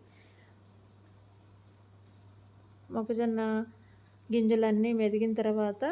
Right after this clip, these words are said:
లాస్ట్లో బెల్లం వేసి మళ్ళీ మిక్సీ పట్టాలి. ఇలా వీడియోలో చూపిస్తున్నలాగా అలా వచ్చే విధంగా పట్టుకుంటే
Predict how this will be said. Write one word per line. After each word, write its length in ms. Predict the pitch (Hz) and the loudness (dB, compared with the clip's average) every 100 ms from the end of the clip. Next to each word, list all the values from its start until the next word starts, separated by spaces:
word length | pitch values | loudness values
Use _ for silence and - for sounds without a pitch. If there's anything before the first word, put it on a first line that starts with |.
| 440 403 | -2 0
లాస్ట్లో 520 | 233 202 214 - 240 | 0 0 -4 -4 0
బెల్లం 360 | 214 214 214 | 2 2 2
వేసి 340 | 214 214 214 349 | 2 0 0 -2
మళ్ళీ 360 | 381 226 214 262 | 0 0 2 0
మిక్సీ 340 | 269 240 240 | -2 -4 -4
పట్టాలి. 520 | 233 208 208 202 202 190 - - | -2 -4 -4 -2 -4 -6 -14 -8
ఇలా 220 | 226 233 311 480 - - - - - - - - | -2 0 -2 -6 -16 -20 -20 -20 -20 -20 -20 -4
వీడియోలో 400 | 226 226 220 226 | 0 2 2 0
చూపిస్తున్నలాగా 840 | 220 220 214 220 214 214 208 220 262 | -2 -4 -4 0 2 2 2 0 -2
అలా 240 | 247 220 214 | 0 2 2
వచ్చే 320 | 208 202 226 | 0 -2 0
విధంగా 420 | 208 208 208 240 | 2 0 0 -2
పట్టుకుంటే 640 | 311 220 - 220 202 202 | -2 -4 -4 -2 -2 0